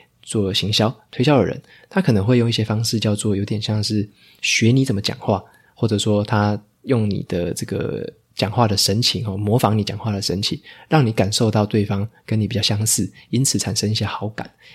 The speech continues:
那对方可能也会用一些手段，或者说用一些问话的方式来跟你增进好感。例如他可能会问你说，“诶，你住在哪里啊？”或者说，“你从哪里出生？”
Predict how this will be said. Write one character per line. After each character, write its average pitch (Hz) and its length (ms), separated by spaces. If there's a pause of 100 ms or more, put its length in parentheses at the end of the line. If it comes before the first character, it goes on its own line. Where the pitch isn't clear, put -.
(220)
那 113 160
对 151 120
方 139 160
可 123 120
能 98 80
也 95 120
会 117 180
用 113 140
一 113 60
些 107 400
手 - 380
段， 104 180
或 107 160
者 98 140
说 107 260
用 107 180
一 101 60
些 107 320
问 131 160
话 107 220
的 104 100
方 107 200
式 107 220 (360)
来 - 120
跟 135 160
你 127 120
增 110 120
进 107 160
好 92 120
感。 - 200 (300)
例 151 80
如 123 100
他 123 120
可 117 120
能 101 140
会 113 60
问 123 120
你 95 120
说 104 260 (240)
，“诶， 185 220
你 107 100
住 151 160
在 139 120
哪 107 200
里 104 160
啊？” - 100 (460)
或 123 160
者 110 60
说 113 180
，“你 107 80
从 101 180
哪 110 100
里 120 60
出 113 220
生？” 123 260